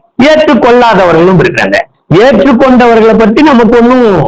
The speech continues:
பிரச்சனை இல்லை. அவங்களுக்கு வந்து என்னன்னா, ஒரு பழைய மெத்தட்ல நம்ம வந்திருக்கிறோம், இதை இப்படி பண்ணாதான் ஒரு திருப்தி வரும், அந்த திருப்தி ரொம்ப முக்கியம்,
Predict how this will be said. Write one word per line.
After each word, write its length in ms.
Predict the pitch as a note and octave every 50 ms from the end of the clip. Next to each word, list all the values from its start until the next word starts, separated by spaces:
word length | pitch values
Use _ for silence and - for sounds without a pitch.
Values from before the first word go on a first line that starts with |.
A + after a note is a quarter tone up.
| G#2+ - -
பிரச்சனை 320 | - F#3 G3+ G3 G#3 G3
இல்லை. 160 | E3+ D3+ - -
அவங்களுக்கு 440 | F3 F#3+ A3+ A#3 A3+ A3+ G#3 A3 A#3
வந்து 140 | B3 C4 C4+
என்னன்னா, 320 | A#3 G#3+ A3+ A#3 C4+ D#4 - - - - - - _ -
ஒரு 200 | C#4 A#3 A#3+ A#3 A3+ A3+
பழைய 360 | A3 G#3+ A#3 A#3+ B3 B3+ B3 A#3
மெத்தட்ல 520 | A3+ A#3 A3+ A3+ A#3 D4 C#4+ C#4 C#4 C4+
நம்ம 160 | C4 A#3+ A3+ A3
வந்திருக்கிறோம், 600 | A3 A3+ A#3+ B3+ A#3+ G#3+ F#3 G3 G#3 G#3+ G#3 D#3 G#2+ - - - - -
இதை 200 | A3+ B3+ B3 B3
இப்படி 260 | A#3 A#3+ - A#3 A3+ A3+ - A3
பண்ணாதான் 560 | - A3+ A#3+ B3+ C4 B3+ A#3+ A#3+ C4+ D4 C#4
ஒரு 100 | A#3+ G#3+ E3+ E3
திருப்தி 380 | F#3+ C4+ D4+ D#4 D#4+ - C#4+ C4
வரும், 280 | G#3 F#3 E3 C#3 C#3 - -
அந்த 220 | - G3+ G#3+ A3+ A#3
திருப்தி 360 | F3+ F#3+ B3 C4+ A3+ - - C#4
ரொம்ப 220 | C4 A#3 A#3 C4 A#3
முக்கியம், 400 | G#3+ G#3 F#3 - A3 G#3 - -